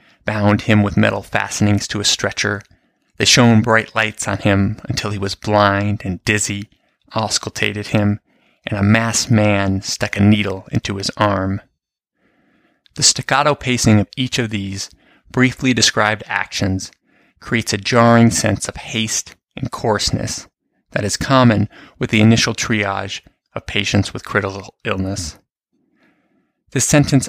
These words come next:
also highlights his passivity. He undergoes all these rather aggressive actions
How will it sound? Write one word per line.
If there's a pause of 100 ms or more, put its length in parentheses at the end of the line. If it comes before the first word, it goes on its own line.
also
highlights (340)
his
passivity. (1120)
He
undergoes
all
these
rather
aggressive
actions